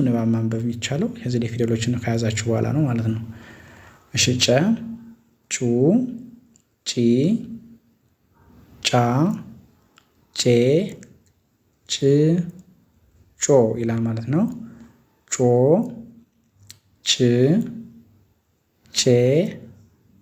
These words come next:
ጫ፣ ጪ፣ ጩ፣ ጨ ይላል ማለት ነው። ጨ ይላል። ኦኬ፣ ይህንን ወደ፣ ከመጨረሻ ወደ መጀመሪያ መቁጠር በደንብ፣ በደንብ አድርጋችሁ ተከታተሉት።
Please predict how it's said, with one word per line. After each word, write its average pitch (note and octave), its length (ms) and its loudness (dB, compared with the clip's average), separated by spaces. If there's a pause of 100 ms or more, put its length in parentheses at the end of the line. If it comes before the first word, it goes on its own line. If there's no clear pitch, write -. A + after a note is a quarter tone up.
(640)
ጫ፣ - 80 -2 (1900)
ጪ፣ - 80 0 (1900)
ጩ፣ - 80 -2 (2000)
ጨ - 80 -2 (640)
ይላል A#2+ 260 -2
ማለት G#2+ 260 -10
ነው። - 200 -14
ጨ B2+ 200 0 (120)
ይላል። G2+ 300 -4 (560)
ኦኬ፣ B2 140 -2
ይህንን C#3 280 4
ወደ፣ B2+ 160 2 (560)
ከመጨረሻ C3 500 -2
ወደ C#3 140 0
መጀመሪያ C#3+ 380 0
መቁጠር E3+ 400 0
በደንብ፣ F3 360 2
በደንብ C#3 280 0
አድርጋችሁ B2 420 -2
ተከታተሉት። G#2 560 -4